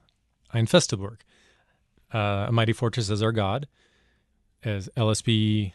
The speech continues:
six fifty-six or six fifty-seven. Um, the particular chorale that we heard was his setting,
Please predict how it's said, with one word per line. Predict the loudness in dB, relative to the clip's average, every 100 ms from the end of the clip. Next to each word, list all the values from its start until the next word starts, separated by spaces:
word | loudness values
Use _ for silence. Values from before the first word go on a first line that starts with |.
| _
six | -2 0 0
fifty-six | -2 0 -2 -2 -6 -10
or |
six | -10 -8 -4 0 0 0
fifty-seven. | -4 -4 2 2 2 -2 -8 -20 _ -6
Um, | -4 -4 -8 _ _ _ -10
the | -4 -2
particular | -2 -2 -2 -2 -2 0 0 0 -2
chorale | -4 0 2 2
that | 0
we | -2
heard | 0 2 2 2 -2 -8 _ _ -8
was | -4 -2
his | -2 -2
setting, | -2 0 2 2 0 -2 -8